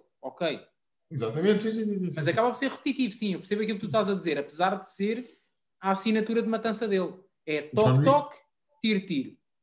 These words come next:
Speaker 2: O John Wick continua a ser daqueles filmes que se eu tiver que ir ao cinema, quando os cinemas voltarem a abrir, quando as coisas estiverem mais normais, se eu tiver que ir ao cinema ver, apesar de ser só aquilo,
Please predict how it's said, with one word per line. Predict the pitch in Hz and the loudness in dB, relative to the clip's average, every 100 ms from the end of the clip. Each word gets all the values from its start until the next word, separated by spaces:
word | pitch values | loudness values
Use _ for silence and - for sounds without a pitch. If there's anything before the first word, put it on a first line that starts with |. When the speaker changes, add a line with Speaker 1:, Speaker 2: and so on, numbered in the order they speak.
| _ _ _ | _ _ _
Speaker 2:
O | 117 | -4
John | 127 131 | 2 4
Wick | 147 175 | 4 2
continua | 175 160 151 147 | -2 -2 -2 0
a | |
ser | 143 147 113 | 4 4 4
daqueles | 110 120 - | 2 -2 0
filmes | 143 175 - | -2 -2 -4
que | - | -4
se | 127 | -4
eu | |
tiver | 131 131 131 | 2 2 2
que | 127 | 2
ir | |
ao | 117 | 2
cinema, | 110 123 127 107 - - | 2 2 2 2 -4 -6
quando | 98 | -8
os | 95 | -6
cinemas | 104 104 101 | -6 -4 -4
voltarem | 98 107 107 | -4 -4 -6
a | 107 | -2
abrir, | 120 160 127 | 2 2 2
quando | 117 | -2
as | 110 104 | -2 -6
coisas | 107 | -6
estiverem | 101 110 110 | -2 0 2
mais | 113 110 | 2 2
normais, | 123 127 110 - - - - _ | 4 4 2 -6 -20 -20 -20 _
se | - | -6
eu | |
tiver | 131 131 | 2 2
que | 135 | 6
ir | 135 | 4
ao | 127 | 4
cinema | 139 139 131 127 | 4 4 6 8
ver, | 127 147 - - | 8 6 4 -4
apesar | - 127 147 143 | -6 0 4 4
de | 135 - | 2 2
ser | 127 120 | 2 2
só | - 131 127 | 2 4 4
aquilo, | 127 147 202 | 2 2 2